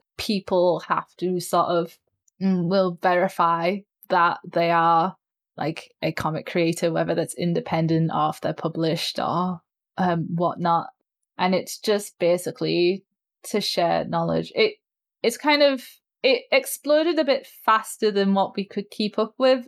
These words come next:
So, uh, a few of our aims we haven't actually been able to keep up to. But in terms of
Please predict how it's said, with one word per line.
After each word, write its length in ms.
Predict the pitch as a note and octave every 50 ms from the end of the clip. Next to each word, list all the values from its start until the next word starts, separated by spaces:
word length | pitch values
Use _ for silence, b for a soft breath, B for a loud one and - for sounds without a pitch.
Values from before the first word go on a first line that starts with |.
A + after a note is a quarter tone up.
| - _
So, 640 | - - - - G3 F#3+ F3+ F#3 F#3 F#3 E3+ - - _ _ _ _ -
uh, 300 | - - - B2 A2 A#2 A#2+ C3 D3
a 60 | A3
few 360 | A#3+ - - A#3+ A3+ A3+ A3 A3
of 100 | G3+ A3
our 200 | G#3 G#3 G3+ -
aims 460 | - F#3+ G3 F#3+ F#3+ G3 F#3+ F#3 -
we 100 | G3 G3+
haven't 300 | G#3+ G3+ F#3+ F3+ F#3 E3+ - _ -
actually 380 | F3 - - - - E3+ F#3
been 200 | F#3 F3+ F3+ F3+
able 320 | F3+ F3+ F3+ F3+ C3+ A2 -
to 100 | - -
keep 260 | - - G3 F#3 F3+ G3
up 180 | - - -
to. 340 | - - F3+ - - F#3 G3+ - _ _ _ _ _ _ -
But 320 | A#3 A3+ G#3 G3 E3+ - - _ _ _ _ _ -
in 200 | - A3 G#3+ G#3+
terms 460 | G#3+ - A3+ G3+ G3 G3 G3+ G3 G3
of 320 | G3 F#3 F#3 F#3+ F#3+ F#3+